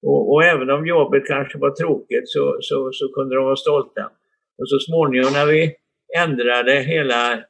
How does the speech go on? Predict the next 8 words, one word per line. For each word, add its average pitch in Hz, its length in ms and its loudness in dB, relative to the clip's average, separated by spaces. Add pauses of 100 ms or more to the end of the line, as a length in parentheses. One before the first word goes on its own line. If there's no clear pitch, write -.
produktionslinjerna 123 1600 -4 (560)
till 120 200 -2
att 117 220 -2
inte 120 320 -2
vara 117 500 2 (540)
en, 110 340 -4
en, 110 280 -2
en 107 200 -2